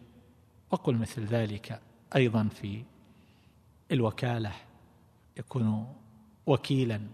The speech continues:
لأحد على داره أو على أولاده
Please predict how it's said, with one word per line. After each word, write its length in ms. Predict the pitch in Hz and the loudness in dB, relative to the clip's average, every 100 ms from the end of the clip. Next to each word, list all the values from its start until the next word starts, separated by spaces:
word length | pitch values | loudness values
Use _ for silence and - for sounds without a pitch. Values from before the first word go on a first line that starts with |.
| - - - _ - | -16 -20 -20 _ -8
لأحد 560 | 127 - - 120 110 107 | -4 -2 -2 -4 -2 -2
على 460 | 98 120 110 101 123 - - - - - | 0 0 0 -2 -8 -16 -20 -20 -20 -12
داره 640 | 120 123 123 117 107 117 117 - - - - | 2 4 6 4 0 -4 -8 -20 -20 -12 -4
أو 100 | 107 | -2
على 220 | 104 104 | -2 -2
أولاده 800 | 117 110 123 131 123 117 123 | -2 2 2 2 0 -2 -4